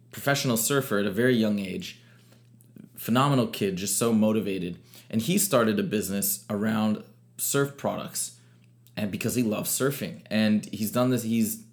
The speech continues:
ten. <laughs> He, he's amazing. So he started a business selling products and merchandise and things like that. That, like, something like that is so cool, and that is, could be what he does for the, he probably will become a, a professional surfer as an adult, but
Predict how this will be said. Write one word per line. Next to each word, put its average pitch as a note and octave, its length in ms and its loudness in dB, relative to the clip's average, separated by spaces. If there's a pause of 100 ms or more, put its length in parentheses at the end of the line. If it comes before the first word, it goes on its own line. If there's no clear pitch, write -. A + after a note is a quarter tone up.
(120)
ten. - 320 -4 (400)
<laughs> A2+ 100 -6 (320)
He, A2 260 2
he's G#2 120 0
amazing. G#2+ 460 2 (220)
So A#2 100 0
he C#3 140 4
started C#3 360 2
a A2 60 2
business B2 440 2
selling A2+ 360 2
products A2+ 360 0
and G#2 120 0
merchandise A2 560 0
and F#2+ 120 -8
things A2 220 0
like G2 160 -4
that. A#2+ 360 -4 (840)
That, B2 200 2
like, C3 300 -2
something E3+ 340 2
like C#3 180 2
that C3 140 2
is A#2+ 160 2
so C3 220 4
cool, C3+ 340 0
and G#2 280 2
that A2 200 -4
is, A2+ 140 -4
could A#2 220 -2
be A2+ 100 0
what A#2 340 0 (360)
he A#2 160 -2
does C3+ 320 4
for - 160 -2
the, A2 100 0 (100)
he G#2+ 120 -6
probably C3 420 0
will A2 100 4
become A2 360 2
a, G#2+ 80 4
a G2+ 220 0 (200)
professional A#2 480 -2
surfer G#2+ 380 0
as G#2 160 -2
an G#2 80 0
adult, B2 440 0
but A2 240 2